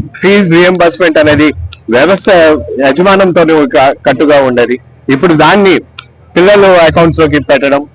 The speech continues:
అది ఎప్పుడు వేస్తారో కూడా తెలియని పరిస్థితిలోని ఇంత పెద్ద బకాయిలు పెట్టడం వల్ల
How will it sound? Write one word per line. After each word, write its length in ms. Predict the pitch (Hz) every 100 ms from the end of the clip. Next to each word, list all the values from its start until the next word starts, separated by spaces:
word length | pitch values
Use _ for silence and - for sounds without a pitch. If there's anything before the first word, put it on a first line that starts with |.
| - -
అది 140 | 127 147
ఎప్పుడు 260 | - 208
వేస్తారో 400 | 190 175 202 180
కూడా 240 | 165 160 151
తెలియని 320 | 143 143 131
పరిస్థితిలోని 600 | 131 - 147 131 127 127 - _ -
ఇంత 280 | 156 185 175
పెద్ద 140 | 160
బకాయిలు 460 | 139 147 196 196 180
పెట్టడం 340 | 160 147 147
వల్ల 340 | 139 127 123